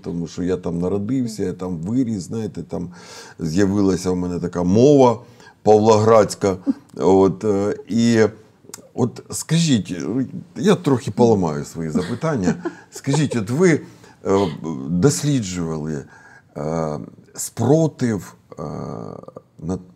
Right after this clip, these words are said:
тій частині України, тому що коли кажуть за спротив, всі там, от Бендера, оун, все, да, от він спротив. А там, як тільки тихенько всі підкорилися і всі так жили. Як це виглядало?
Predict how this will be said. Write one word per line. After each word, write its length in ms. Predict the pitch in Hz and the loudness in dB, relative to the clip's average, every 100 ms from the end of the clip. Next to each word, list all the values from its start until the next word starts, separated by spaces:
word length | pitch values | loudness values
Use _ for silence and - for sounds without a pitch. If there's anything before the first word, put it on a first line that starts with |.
| _ - | _ -8
тій 220 | 113 98 | -4 -4
частині 680 | - 85 - - 104 92 78 - | -6 -10 -12 -10 -8 -6 -8 -10
України, 800 | - - 90 95 117 151 123 87 - - _ | -12 -10 -8 -6 -4 -4 -6 -8 -12 -20 _
тому 200 | 147 156 | -8 -6
що 140 | 151 | -8
коли 220 | 139 170 185 - - | -6 -6 -8 -12 -12
кажуть 320 | 165 143 127 | -10 -10 -10
за 100 | 147 | -10
спротив, 440 | - 262 233 131 | -10 -10 -8 -8
всі 240 | 110 - 139 | -10 -10 -8
там, 240 | 95 95 | -6 -6
от 100 | 139 | -6
Бендера, 580 | 101 143 160 208 220 180 | -4 -4 -2 0 0 0
оун, 500 | 143 160 196 190 156 | 0 2 2 0 -2
все, 360 | - - 113 | -4 0 2
да, 220 | 82 120 185 | 4 4 4
от 260 | 147 135 | 4 2
він 140 | 117 107 | -4 -6
спротив. 460 | - 131 - 95 | -2 -2 0 -2
А 60 | 120 | -2
там, 340 | 208 240 233 220 - - - | 0 0 0 -6 -16 -20 -6
як 160 | - 135 | -2 0
тільки 440 | 175 180 165 151 135 | -2 -2 4 4 4
тихенько 560 | 151 - 165 151 143 | 0 -2 -2 0 -2
всі 220 | 131 - | -4 -4
підкорилися 880 | 143 180 - 143 156 160 143 127 127 | -4 -4 0 0 2 0 0 0 0
і 120 | 127 | 0
всі 240 | 120 - 131 | 0 -2 -4
так 260 | 127 117 | -2 -4
жили. 340 | 95 120 107 85 - - - _ | -4 -6 -6 -6 -12 -20 -20 _
Як 340 | 104 185 233 | 2 4 4
це 100 | - | 2
виглядало? 640 | 185 160 147 120 90 60 | 0 2 0 2 0 -4